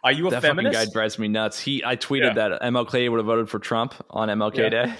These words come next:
Speaker 2: just to fuck with
Speaker 1: Uh-huh.
Speaker 2: people.
Speaker 1: Uh-huh.
Speaker 2: Um, I'm sure he wouldn't have
Speaker 1: <laughs>
Speaker 2: budged.
Speaker 1: I saw that.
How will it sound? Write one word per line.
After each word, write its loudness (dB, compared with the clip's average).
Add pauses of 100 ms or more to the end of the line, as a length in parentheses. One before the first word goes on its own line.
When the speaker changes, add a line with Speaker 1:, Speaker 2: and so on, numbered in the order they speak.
Speaker 2:
just -4
to -10
fuck -2
with -2
Speaker 1:
Uh-huh. -4
Speaker 2:
people. -4 (220)
Speaker 1:
Uh-huh. 2
Speaker 2:
Um, -2
I'm -2
sure 0
he 2
wouldn't 0
have -2
Speaker 1:
<laughs> 4
Speaker 2:
budged. -4
Speaker 1:
I 2
saw 0
that. -2